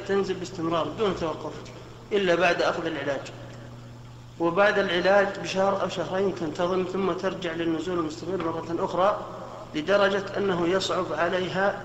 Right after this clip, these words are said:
تحديد أيام دورتها العادية وهي ثمانية أيام، علما بأن الدم المستمر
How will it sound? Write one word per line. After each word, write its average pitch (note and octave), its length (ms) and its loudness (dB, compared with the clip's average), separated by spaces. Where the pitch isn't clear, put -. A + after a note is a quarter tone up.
تحديد G3 400 -2
أيام F3 360 4
دورتها F3 500 0
العادية F3 600 0
وهي E3 180 4
ثمانية E3+ 440 0
أيام، C#3+ 260 -4
علما G#3 360 6
بأن F#3 240 6
الدم F#3+ 360 2
المستمر F3 560 2